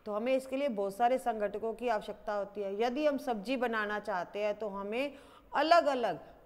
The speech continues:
कई प्रकार की कच्ची सब्जियों, नमक, मसाला, तेल आदि की आवश्यकता पड़ती है, ज़रूरत पड़ती है। तो बच्चों ये हमारी second activity है जो हमने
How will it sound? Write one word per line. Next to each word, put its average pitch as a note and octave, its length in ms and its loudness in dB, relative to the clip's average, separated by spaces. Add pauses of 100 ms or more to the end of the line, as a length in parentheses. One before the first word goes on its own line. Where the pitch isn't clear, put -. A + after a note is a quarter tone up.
कई D#4+ 180 4
प्रकार B3+ 440 2
की A3+ 160 -6
कच्ची A3+ 420 -6
सब्जियों, G#3+ 680 -4
नमक, G#3+ 500 -6 (100)
मसाला, G#3 520 -2
तेल G#3 300 -4
आदि F#3+ 240 -4
की B3+ 240 -6
आवश्यकता F#3+ 720 -6
पड़ती F#3+ 420 -6
है, C#4 200 0
ज़रूरत D#3+ 520 -6
पड़ती D#3+ 400 -12
है। D#3 220 -14 (680)
तो G3+ 100 -6
बच्चों G#3+ 300 0
ये C#4+ 140 2
हमारी A#3+ 440 0
second B3+ 580 -4 (280)
activity B3 580 -4
है E4 340 0 (1800)
जो C4 200 0
हमने C4+ 520 -2